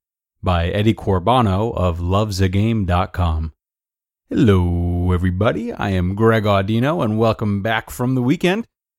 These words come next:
Hopefully you had a chance to clear your mind because we are back again to bring you more challenging and insightful relationship posts like we do.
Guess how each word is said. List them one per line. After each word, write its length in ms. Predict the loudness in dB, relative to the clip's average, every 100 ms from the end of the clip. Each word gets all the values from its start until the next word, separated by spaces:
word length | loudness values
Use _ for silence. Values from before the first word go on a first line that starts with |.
| _
Hopefully 300 | -8 -2 0
you 100 | 4
had 140 | 2
a 260 | 2 -2 -8 _
chance 340 | -4 -2 -2
to 140 | -6 -8
clear 300 | -4 0 2
your 160 | 2
mind 400 | 0 0 0 -2
because 400 | -4 -4 -4 -4 -8 _ _ _
we 80 | -2
are 80 | 0
back 320 | 2 -2 -2
again 200 | -6 -4
to 80 | -4
bring 220 | -2 -2
you 120 | 0
more 280 | 0 0 -2
challenging 680 | -4 -2 0 0 0 -2 -2
and 220 | 0 -2 -4 _ _
insightful 640 | -6 -2 -2 -2 -2 -4
relationship 640 | -2 -2 -2 -4 -8 -8 -8
posts 340 | -8 -6 -8
like 220 | -6 -6
we 140 | -8 -6
do. 260 | -6 -6